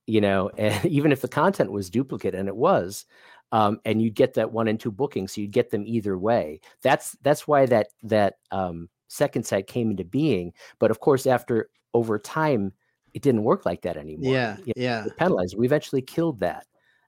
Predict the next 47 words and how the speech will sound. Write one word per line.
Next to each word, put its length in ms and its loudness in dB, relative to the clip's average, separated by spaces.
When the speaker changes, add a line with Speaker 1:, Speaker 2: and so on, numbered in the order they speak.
Speaker 1:
uh, 160 -2
killed 240 2
off 160 4
the 80 -12
second 280 -6
brand. 140 -2
And 80 0
that 60 2
was 140 -2
one 100 -2
of 80 0
the 80 -8
things 280 -4
that, 280 -2
that 180 0
I 300 0
advocated 560 0
for 280 -8
too. 220 -4
And, 240 -4
um, 360 0
it, 220 0
that's 240 0
probably 300 4
a 40 6
recurring 520 2
theme 600 2
as 100 -6
I 60 4
talk 300 -2
about 220 -2
this, 140 -6
is 60 -6
like, 120 -6
you 60 -4
gotta 240 2
know 200 2
what 340 -4
to 120 -20
kill. 680 -4
Um, 400 0
you 120 -2
know, 160 0
if 160 -4
it's 240 -6
not, 380 -2
um, 460 -4